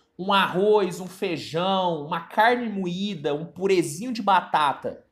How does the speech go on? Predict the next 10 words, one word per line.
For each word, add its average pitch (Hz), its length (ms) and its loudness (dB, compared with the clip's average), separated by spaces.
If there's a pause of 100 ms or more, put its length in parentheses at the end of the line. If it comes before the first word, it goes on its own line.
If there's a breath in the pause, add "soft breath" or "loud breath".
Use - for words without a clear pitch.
(400)
tudo 294 200 4
bem 185 200 -2
feito, 214 480 -2 (300 soft breath)
do 220 80 -4
que 247 140 -2
você 262 260 0
comer, 202 1080 -2
sei - 280 -4
lá, 170 280 6
cara, 107 460 -8